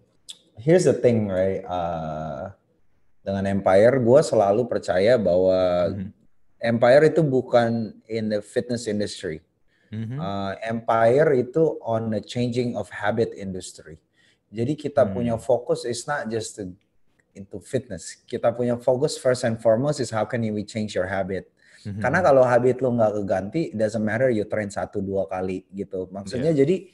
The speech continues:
Speaker 2: Mhm.
Speaker 1: kita mesti figure out a way to, to, to, to membuat Empire supaya ini sesuatu yang orang lakukan yang bisa potentially change their habit karena mereka
Speaker 2: Hmm.
Speaker 1: mau melakukan ini terus gitu loh.
Speaker 2: Hmm, hmm, hmm.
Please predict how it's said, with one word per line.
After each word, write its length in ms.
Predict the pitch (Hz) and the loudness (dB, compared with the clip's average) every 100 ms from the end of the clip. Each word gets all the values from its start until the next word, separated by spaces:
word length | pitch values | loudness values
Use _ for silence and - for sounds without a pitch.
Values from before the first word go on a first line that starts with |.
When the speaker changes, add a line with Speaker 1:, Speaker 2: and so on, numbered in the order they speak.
| _ | _
Speaker 2:
Mhm. 340 | 87 80 78 82 | -14 -14 -16 -10
Speaker 1:
kita 200 | 131 127 | -2 0
mesti 280 | 170 143 127 | 0 -2 -2
figure 360 | - 120 123 | 0 4 6
out 160 | 127 120 | 6 6
a 100 | 110 | 4
way 460 | 110 123 156 160 | 6 6 4 2
to, 100 | - 107 104 101 101 98 | 0 0 2 0 -2 -6
to, 120 | - 101 98 | -8 -10 -10
to, 140 | - 98 95 92 - _ _ _ _ _ _ _ _ | -10 -8 -8 -10 -14 _ _ _ _ _ _ _ _
to 100 | - | -10
membuat 440 | 107 107 117 135 135 | -4 -2 2 2 2
Empire 420 | 131 123 123 156 | 0 0 0 0
supaya 680 | 147 120 113 123 170 - - | -4 -4 0 2 0 -2 -12
ini 260 | - 120 156 | -8 -6 -4
sesuatu 480 | 180 123 117 107 - | -4 -6 -4 -4 -4
yang 160 | 170 | -6
orang 420 | 101 107 131 165 151 _ _ _ _ | -4 -4 -4 -6 -10 _ _ _ _
lakukan 540 | 110 104 110 135 160 | -8 -6 -6 -4 -4
yang 160 | 139 107 | -4 -6
bisa 300 | 104 - 156 | -6 -4 -4
potentially 520 | 120 - 107 - 139 | -4 -4 -6 -4 -6
change 260 | 143 117 113 | -4 -6 -2
their 140 | 113 | -4
habit 540 | 117 143 135 120 - | -2 -2 0 -2 -6
karena 240 | _ 98 120 | _ -8 -6
mereka 260 | 143 120 147 | -2 0 0
Speaker 2:
Hmm. 100 | 139 | -2
Speaker 1:
mau 180 | 165 185 | 0 0
melakukan 500 | 147 123 120 - 117 | 0 -4 -4 -4 -4
ini 200 | 110 110 | -4 -4
terus 400 | 110 104 98 - | -4 -6 -6 -8
gitu 240 | 110 98 | -6 -4
loh. 140 | 95 87 | -4 -6
Speaker 2:
Hmm, 80 | |
hmm, 200 | 90 90 87 | -8 -10 -10
hmm. 240 | 85 82 | -12 -14